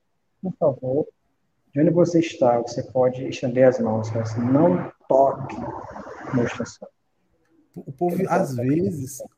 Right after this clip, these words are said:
Speaker 2: as pessoas estão esquecendo a santidade do, do, da Eucaristia, Beto. Eu, as pessoas re-, relativizaram tanto a nossa fé que estão relativizando aquilo que a gente tem de mais sagrado, que é a Eucaristia dentro da igreja.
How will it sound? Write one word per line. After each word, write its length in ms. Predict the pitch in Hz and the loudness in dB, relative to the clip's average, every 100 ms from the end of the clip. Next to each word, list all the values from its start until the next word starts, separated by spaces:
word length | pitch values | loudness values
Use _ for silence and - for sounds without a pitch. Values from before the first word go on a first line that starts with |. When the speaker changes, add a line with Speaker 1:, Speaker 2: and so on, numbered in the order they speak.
| - | -12
Speaker 2:
as 160 | 196 - | -10 -8
pessoas 300 | 220 214 214 | -2 -2 -2
estão 200 | - 214 | -2 -2
esquecendo 720 | - - 202 - - 175 208 | -2 -6 -6 -6 -4 -4 -2
a 60 | 196 | -2
santidade 680 | - 220 226 220 143 160 170 | -2 -2 -2 -2 0 -2 -2
do, 160 | 202 - | -8 -6
do, 180 | 156 156 | -6 -2
da 140 | 170 | 0
Eucaristia, 800 | 170 175 151 - - 131 120 117 - _ _ _ | 0 0 0 -2 -2 -2 -4 -6 -14 _ _ _
Beto. 320 | 120 117 110 _ _ _ _ _ _ _ _ _ - | -10 -10 -10 _ _ _ _ _ _ _ _ _ -4
Eu, 160 | 156 156 - _ _ - | -4 -4 -16 _ _ -4
as 160 | 165 | -2
pessoas 240 | 190 196 180 | 0 0 4
re-, 260 | 196 180 | 4 2
relativizaram 840 | 143 185 190 190 175 143 180 233 208 | 0 2 2 0 -2 0 0 0 0
tanto 280 | 185 180 | -2 -2
a 40 | 175 | -2
nossa 320 | 160 160 135 | -4 -4 -6
fé 460 | - 147 156 170 135 123 127 123 - - - - | 0 2 4 4 4 0 2 0 -2 -8 -12 -6
que 80 | - | -4
estão 200 | 185 202 | 0 2
relativizando 1040 | 156 202 240 233 226 196 196 156 185 208 - | 2 2 2 0 -2 -2 -2 -2 -2 -2 -4
aquilo 220 | - 202 | -2 -2
que 100 | - | 2
a 40 | 202 | 0
gente 160 | 202 | 2
tem 140 | 208 202 | 0 0
de 60 | |
mais 240 | 190 214 226 | -2 -4 -4
sagrado, 520 | 285 285 185 151 160 | -4 -2 -2 -2 -4
que 100 | 233 | -4
é 20 | |
a 40 | 226 | -4
Eucaristia 560 | 226 226 - 151 165 | -2 -4 -4 -4 -2
dentro 160 | 170 135 | -2 -6
da 60 | |
igreja. 260 | 123 - | -8 -14